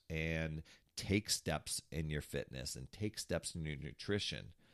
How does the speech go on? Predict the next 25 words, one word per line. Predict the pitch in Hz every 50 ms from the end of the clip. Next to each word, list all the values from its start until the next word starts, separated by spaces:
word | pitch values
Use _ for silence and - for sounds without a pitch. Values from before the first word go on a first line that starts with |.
| - - - _
and | - 98
I'm | 95
not | 90 - -
talking | - 92 87 - 101 87
about | 76 78 76 -
just | 73 82 80 -
the | 73
foods | - - 90 104 90 -
you're | 80 76
eating. | 76 76 76 78
I'm | 85 76
talking | - 82 82 82 - - 82
about, | 78 73 78 78 78 - - - - - - - -
um, | 85 82 82 82 82 82 82 82 85 - - - - - _ _ _ _ _ _ _ - -
what's | 95 104 101 - -
going | - - 101 95 95
in, | 90 90 92 90 85 - -
you | - - 65 80
know, | 73 69 64 -
what | 82 95 90 -
you're | - 87
fueling | - - - 98 95 95 95 85
your | 85 85 80
brain | 62 71 71 82 101 113 110 104
with | 82 58 50 53 64 - -